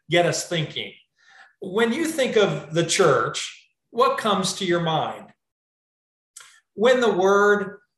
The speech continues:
or when the world or, or those who don't follow Jesus think of the church,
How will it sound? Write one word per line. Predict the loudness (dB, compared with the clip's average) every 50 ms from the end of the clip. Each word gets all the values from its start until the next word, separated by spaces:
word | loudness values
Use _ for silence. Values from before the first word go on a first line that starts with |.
| _
or | -4 -4 -4 -4 -4 -4 -2
when | 0 2 2
the | 2 2 4
world | 4 6 6 6 6 6 4 4 2 0
or, | -2 -2 2 4 4 4 4 2 0 -2
or | -2 -2 -2 0
those | 2 4 4 4 2 2
who | -4 -6
don't | -4 -4 -4 -4 -4 -8 -6
follow | -4 0 0 0 0 0 -2 -4 -4
Jesus | -6 -10 -12 -12 -12 -12 -10 -8 -8 -6 -6 -8 -8 -10 -14 _ _ _ _ _ -6
think | -2 0 0 2 2
of | 0 2 0
the | -2
church, | -2 -2 -2 -2 0 0 0 -2 -4 -6 -8 -10